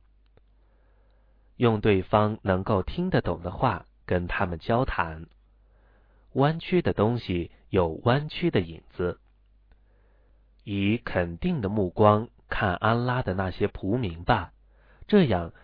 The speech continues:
你会减轻许多的负担。对于安拉的常规、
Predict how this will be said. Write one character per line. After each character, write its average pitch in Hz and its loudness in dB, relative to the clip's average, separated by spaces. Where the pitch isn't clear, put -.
你 95 0
会 101 2
减 82 -4
轻 117 -2
许 87 -6
多 147 0
的 - 0
负 90 -2
担。 90 -4
对 104 6
于 90 2
安 117 0
拉 120 -2
的 98 -6
常 87 -6
规、 131 4